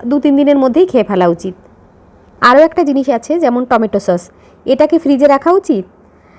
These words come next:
হ্যাঁ, টমেটো সসও ফ্রিজে রাখা যেতে পারে, তবে টমেটো সসের যে আসল গন্ধ বা স্বাদ,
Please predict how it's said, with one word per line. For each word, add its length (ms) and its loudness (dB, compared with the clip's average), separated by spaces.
হ্যাঁ, 180 0
টমেটো 360 2
সসও 320 0
ফ্রিজে 280 0
রাখা 220 -2
যেতে 220 -2
পারে, 240 -2
তবে 200 4
টমেটো 320 2
সসের 320 -2
যে 120 0
আসল 360 0
গন্ধ 360 2
বা 200 2
স্বাদ, 340 0